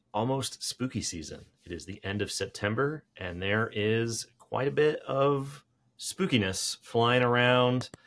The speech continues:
the C M M C rule, the C M M C ecosystem. The boogeyman is out there. Uh, lots of scary stories,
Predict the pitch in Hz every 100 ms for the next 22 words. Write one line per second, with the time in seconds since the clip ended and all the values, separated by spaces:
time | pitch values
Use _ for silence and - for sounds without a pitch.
0 | _ _ - 92 95 - 127 123 120 110
1 | 117 104 110 135 135 135 131 117 - _
2 | _ - 107 117 113 113 - 98 113 135
3 | 143 135 139 131 143 135 135 131 - _
4 | _ _ _ 90 101 120 120 123 120 104
5 | 123 131 131 127 123 123 117 - _ _
6 | 101 98 95 95 98 107 135 127 - 127
7 | 123 117 - 113 104 101 90